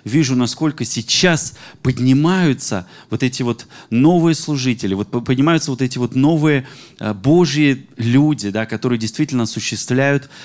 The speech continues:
Его работу. Сам Иисус просто делает сверхъестественные вещи.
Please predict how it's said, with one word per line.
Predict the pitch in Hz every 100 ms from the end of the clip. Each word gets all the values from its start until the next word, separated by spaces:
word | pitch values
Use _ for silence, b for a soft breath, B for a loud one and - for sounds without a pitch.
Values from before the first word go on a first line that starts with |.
| B
Его | 101 107 117 135
работу. | 131 123 120 104 92
Сам | - 143 151
Иисус | 147 - 147 127
просто | - 101 - 104
делает | 98 120 147 160 156
сверхъестественные | - 117 104 110 - - 120 - - 110 110
вещи. | 104 107 101 - -